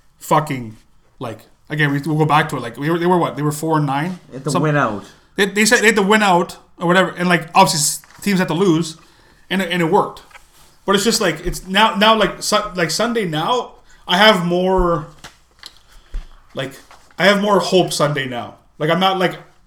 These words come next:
Speaker 1: even though, like, again, they fucking struggled and then, like, they turned it on at the end. Like, I actually, like, I, I leg-, I think they're gonna beat Montreal Sunday. Like, I legitimately, I, I have very, like,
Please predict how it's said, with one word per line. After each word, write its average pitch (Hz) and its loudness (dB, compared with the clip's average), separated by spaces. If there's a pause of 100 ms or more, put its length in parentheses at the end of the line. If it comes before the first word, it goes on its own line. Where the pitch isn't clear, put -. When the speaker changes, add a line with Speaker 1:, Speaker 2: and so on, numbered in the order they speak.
(880)
Speaker 1:
even 247 4
though, 254 8
like, 185 4
again, 175 4
they 147 -2
fucking 151 -4
struggled 160 -2
and 156 -2
then, 151 0
like, 139 -10
they 143 -4
turned 160 -2
it 151 0
on 156 0
at 151 -4
the 139 -4
end. 170 -4
Like, 165 -4
I 202 0
actually, 214 0
like, 156 -8 (560)
I, 226 2
I 208 4
leg-, 180 0
I 202 4
think 208 0
they're 190 0
gonna 180 0
beat 170 -2
Montreal 165 -2
Sunday. 107 -12
Like, 123 -10
I 170 6
legitimately, 165 0
I, 156 0
I 160 2
have 165 4 (160)
very, 170 2
like, 156 -6